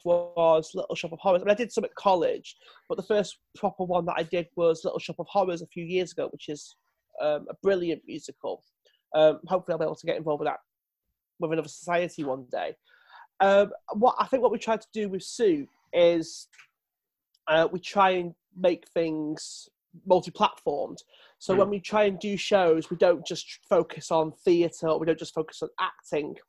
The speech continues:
Speaker 1: We try and do projects that will include music. Like, I, when we first started, uh, we did,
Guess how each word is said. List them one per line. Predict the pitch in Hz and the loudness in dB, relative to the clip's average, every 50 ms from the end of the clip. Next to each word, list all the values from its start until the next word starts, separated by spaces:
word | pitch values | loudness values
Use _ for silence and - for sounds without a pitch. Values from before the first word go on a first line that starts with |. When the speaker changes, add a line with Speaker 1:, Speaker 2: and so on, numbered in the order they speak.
| _ _ _ _ _ _ _ _ _ _ _ _ _ _ _ _ - | _ _ _ _ _ _ _ _ _ _ _ _ _ _ _ _ -4
Speaker 1:
We | 170 175 170 160 160 160 - - - - _ _ - | 0 2 2 2 2 0 -4 -14 -20 -20 _ _ -8
try | - - 220 196 196 | 0 4 4 6 6
and | 196 185 180 160 | 4 0 -2 -4
do | - 190 185 | -8 -10 -10
projects | - - 190 175 175 - 180 165 - - - | -4 0 2 2 2 2 0 0 0 -2 -4
that | 175 - - | -6 -4 -4
will | 180 | -4
include | 175 175 - - 196 180 180 180 170 156 - - _ - | -6 -6 -6 -2 0 2 2 0 -2 -6 -12 -18 _ -10
music. | 180 190 196 202 208 185 208 233 240 - - - - | -8 -6 -4 -4 -4 0 0 0 0 0 -4 -8 -6
Like, | 202 185 175 - | -4 -4 -2 -2
I, | - 170 170 - _ - | -4 -8 -10 -8 _ -2
when | 208 185 | 0 0
we | 196 196 | 0 -2
first | - - 196 185 170 - | -4 -4 -6 -6 -6 -6
started, | - 190 180 175 175 - - 170 170 - _ _ _ _ _ _ _ - | -2 0 2 2 2 2 0 -2 -2 -4 _ _ _ _ _ _ _ -6
uh, | 170 175 175 170 170 170 170 - - - _ _ - | 0 2 4 6 6 4 2 0 -6 -12 _ _ -4
we | 185 185 180 175 - - | -2 0 0 -2 -2 0
did, | 196 185 180 175 165 170 | 0 2 2 2 0 -2